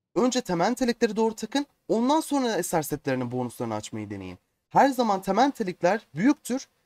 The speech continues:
Set bonusları her zaman. Bu her zaman geçerli. Karakter canı ne yapsın? Karakter canı hiçbir şekilde kullanamıyor ki. Senin burada gidip atak ya da elektro takman lazım. Hatta Skyward Spine olduğu için atak değerin yüksek. Sen burada elektro takman gerekiyor senin.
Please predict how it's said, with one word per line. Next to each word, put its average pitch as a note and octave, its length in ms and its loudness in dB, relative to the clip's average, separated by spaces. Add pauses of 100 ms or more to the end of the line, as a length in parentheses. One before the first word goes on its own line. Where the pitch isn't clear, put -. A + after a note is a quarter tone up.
(500)
Set D4 200 2
bonusları C3 440 -4
her A#3+ 320 4
zaman. G#2+ 360 -4 (100)
Bu A3+ 160 -6
her A3+ 120 6
zaman C3+ 320 -4
geçerli. F2+ 480 -10 (440)
Karakter C4 420 2
canı G#3 240 -2
ne D3+ 60 -2
yapsın? C3 420 -6 (960)
Karakter A3+ 440 2
canı F#3 220 -4
hiçbir - 240 -12
şekilde F#3+ 260 -8
kullanamıyor F3 600 -4
ki. G3+ 220 -10 (520)
Senin A#3 200 0
burada A3 160 -2
gidip G3 320 -6
atak F#3+ 300 0
ya G3 80 -6
da A3 40 -2
elektro G#3 300 -4
takman D#3 380 -4
lazım. C3+ 240 -2
Hatta F3+ 220 -2
Skyward G3 360 0
Spine F#3 340 -2
olduğu F3 160 0
için G#3 200 -4
atak F#3 280 -8
değerin F3+ 200 -4
yüksek. D#3+ 240 -10
Sen F#3 260 -4
burada F3 140 -4
elektro - 320 -4
takman C3+ 340 -4
gerekiyor G2+ 300 -10
senin. F#2+ 320 -14